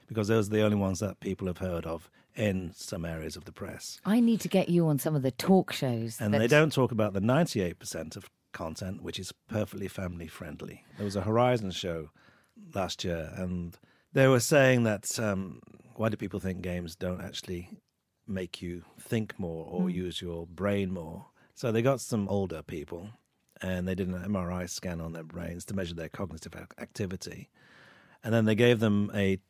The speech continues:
Speaker 1: tablet full of games to go and play for a month, and came back, and the cognitive activity had been raised significantly because of all the puzzle solving, saying, "'Cause you're using this brain." And they were saying, "Well,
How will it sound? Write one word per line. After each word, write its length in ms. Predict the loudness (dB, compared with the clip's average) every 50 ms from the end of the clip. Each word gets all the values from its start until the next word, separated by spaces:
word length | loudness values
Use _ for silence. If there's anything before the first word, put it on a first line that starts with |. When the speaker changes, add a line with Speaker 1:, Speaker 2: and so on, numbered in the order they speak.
| _ _
Speaker 1:
tablet 400 | _ -2 -2 0 0 0 -2 -2
full 180 | -4 -6 -6 -6
of 120 | -6 -4
games 420 | -2 0 0 2 0 -2 -4 -6 -8
to 80 | -8 -6
go 340 | -4 -2 -2 -2 -2 -4 -6 -8
and 180 | -10 -10 -10
play 500 | -4 0 0 0 0 0 -4 -8 -12 -16 -18 _
for 160 | -14 -8 -6
a 40 | -2
month, 540 | -2 -2 -2 -2 -6 -10 -14 -16 -20 -20 -20 _ _ _ _ _ _
and 180 | -16 -14 -12 -4
came 280 | -2 0 2 2 2
back, 500 | 2 2 0 0 -2 -6 -10 -16 -18 -20 _ _ _ _
and 580 | -2 0 2 2 2 2 2 0 -2 -4 -8 -12 -18 -12 _
the 140 | -8 -8 -8 _ _ _ -2
cognitive 340 | 0 0 0 0 -4 -4
activity 520 | -4 -4 -4 -4 -6 -4 -2 -2 -2 -2 -2
had 140 | -4 -6 -4
been 240 | -2 -2 -2 -2
raised 340 | 0 0 0 0 0 -2 -6
significantly 840 | -6 -6 -6 0 2 2 2 2 0 -2 -4 -4 -6 -6 -8 -10 -8
because 240 | -8 -6 -4 -2 -2
of 80 | 0 0
all 100 | 0 0
the 80 | 0 -4
puzzle 320 | -4 -2 -2 0 0 -2
solving, 380 | -2 -2 -4 -4 -4 -6 -8 -8
saying, 240 | -6 -6 -6 -6 -4
"'Cause 180 | -6 -4 -2
you're 200 | -2 -2 0 2
using 280 | 2 2 2 0 -4 -8
this 120 | -10 -12 -10
brain." 500 | -4 -2 0 0 0 -2 -4 -8 -10 -12 _ -20 -20 -20 -20 _
And 120 | -4 2 4
they 40 | 4
were 80 | 4
saying, 320 | 4 4 4 4 4 6 6
"Well, 320 | 6 6 6 4 2 0